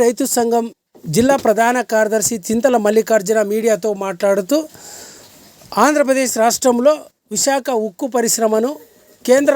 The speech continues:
రాష్ట్ర ప్రభుత్వాలు ప్రైవేటీకరణ చేసేందుకు ప్రయత్నాలు చేస్తున్నాయన్నారు.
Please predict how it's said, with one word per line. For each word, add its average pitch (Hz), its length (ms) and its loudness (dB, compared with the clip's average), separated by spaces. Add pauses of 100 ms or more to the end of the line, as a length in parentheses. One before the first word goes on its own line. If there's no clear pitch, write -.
రాష్ట్ర 233 340 0
ప్రభుత్వాలు 220 600 -2 (100)
ప్రైవేటీకరణ 220 640 0 (100)
చేసేందుకు 214 580 0 (460)
ప్రయత్నాలు 240 560 2
చేస్తున్నాయన్నారు. 175 800 0